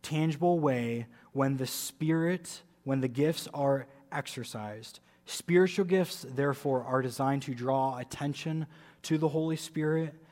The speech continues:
and to alert us to his presence and power. So the Holy Spirit imparts on all who are believers spiritual gifts for the purpose of not building ourselves up, saying,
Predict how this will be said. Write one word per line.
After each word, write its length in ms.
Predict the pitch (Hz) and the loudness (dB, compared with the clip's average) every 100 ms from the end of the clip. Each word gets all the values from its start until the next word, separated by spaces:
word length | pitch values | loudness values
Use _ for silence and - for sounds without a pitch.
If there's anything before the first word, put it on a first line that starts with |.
| - - | -20 -10
and 120 | 127 123 | -8 -4
to 180 | 135 | 0
alert 340 | 127 127 131 139 | 0 2 2 0
us 140 | 135 | -2
to 180 | - 123 | -6 -6
his 300 | 110 120 113 - - _ - | -4 -6 -8 -14 -20 _ -16
presence 760 | - 135 131 135 127 127 - - _ _ - | -4 -2 0 -2 -4 -6 -12 -18 _ _ -10
and 540 | 120 113 110 107 107 - _ _ - | -8 -6 -6 -8 -10 -18 _ _ -14
power. 420 | 110 104 101 110 - _ _ _ _ _ _ _ _ _ - - | -8 -8 -8 -14 -20 _ _ _ _ _ _ _ _ _ -20 -6
So 200 | 147 143 | 0 2
the 80 | |
Holy 240 | 139 160 165 | 2 2 0
Spirit 440 | - 180 147 117 - - | 0 0 0 0 -6 -8
imparts 480 | 120 - 139 143 | -6 0 0 0
on 280 | 139 131 123 - - - _ | 0 0 -2 -6 -20 -20 _
all 400 | 139 139 160 170 | 6 8 8 6
who 260 | 127 180 143 | 2 2 2
are 280 | 143 143 139 | 4 2 2
believers 920 | 143 131 131 135 113 101 98 - - _ _ - | 2 2 2 0 -2 -8 -10 -14 -16 _ _ -16
spiritual 760 | - - 165 165 170 165 170 | -12 -6 2 4 4 2 2
gifts 480 | 139 143 143 - - - - - | 4 2 0 -4 -12 -18 -20 -14
for 180 | - 160 | 2 4
the 80 | 165 | 4
purpose 420 | - 180 185 165 | 2 0 2 2
of 120 | 143 | 2
not 380 | 127 131 160 139 | 4 4 2 0
building 460 | 143 147 147 160 156 | 2 4 4 2 0
ourselves 600 | 143 143 - 139 139 131 | -2 -4 -2 -2 -2 -4
up, 140 | 139 | -6
saying, 400 | - 135 127 123 | -4 -2 -2 -2